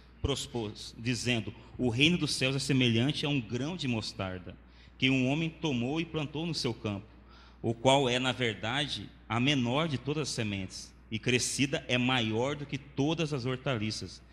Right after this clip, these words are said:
e se faz árvore, de modo que as aves do céu vêm aninhar-se nos seus ramos." Então, de fato, o começo do reino de Deus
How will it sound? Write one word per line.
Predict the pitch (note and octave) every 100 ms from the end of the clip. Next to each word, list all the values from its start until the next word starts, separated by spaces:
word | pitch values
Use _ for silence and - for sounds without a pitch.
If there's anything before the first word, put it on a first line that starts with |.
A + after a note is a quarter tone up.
| - -
e | A#2
se | A2+ C3+
faz | - A2+ A2+ F#2
árvore, | G2 A2 B2+ C3+
de | A2+
modo | A2+ G#2+ A2+ A2+
que | A#2
as | F#2+ F#2
aves | A#2 C#3 C#3+
do | C#3+
céu | - A2+ G#2+ A#2 - - -
vêm | G2+ A#2+
aninhar-se | A#2+ B2+ G#2+ A#2+ C3+ -
nos | G#2 G2
seus | G#2 F#2
ramos." | G#2+ F#2 G2 - - - - - A2+
Então, | D3+
de | F3
fato, | - E3 D#3+ C3+
o | B2+
começo | A#2+ D#3 B2+ F#3+ F#3
do | D3+
reino | A#2+ C3 D3
de | D3
Deus | A#2 A#2 C3 -